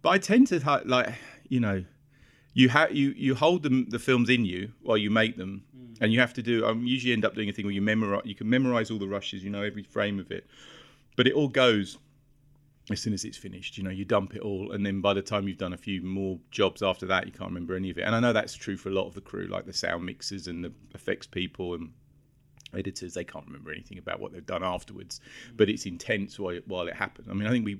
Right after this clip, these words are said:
Speaker 1: cut that one for, that was, like, six months or something, so it was pretty heavy, f-,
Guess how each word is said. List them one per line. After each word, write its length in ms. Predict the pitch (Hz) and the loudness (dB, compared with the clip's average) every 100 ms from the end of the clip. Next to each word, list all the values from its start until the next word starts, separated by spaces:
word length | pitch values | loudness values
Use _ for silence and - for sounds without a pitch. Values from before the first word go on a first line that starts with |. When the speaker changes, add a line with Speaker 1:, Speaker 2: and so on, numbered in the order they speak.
| - | -8
Speaker 1:
cut 200 | 104 92 | -6 -2
that 120 | 101 | -2
one 200 | 107 90 | -2 -6
for, 240 | - 98 85 _ - - - _ - | -2 -2 -2 _ -20 -20 -20 _ -4
that 140 | 101 | -4
was, 120 | 95 | -4
like, 200 | 85 - | -6 -6
six 280 | - - - | -6 -6 -10
months 340 | 87 87 - 98 | -10 -10 -12 -14
or 40 | |
something, 280 | - 87 92 | -12 -10 -8
so 100 | 90 | -6
it 80 | 101 | -6
was 140 | 101 | -8
pretty 320 | - 113 98 | -8 -6 -6
heavy, 540 | 87 95 - 87 87 - | -4 -6 -6 -12 -14 -20
f-, 240 | - - | -20 -20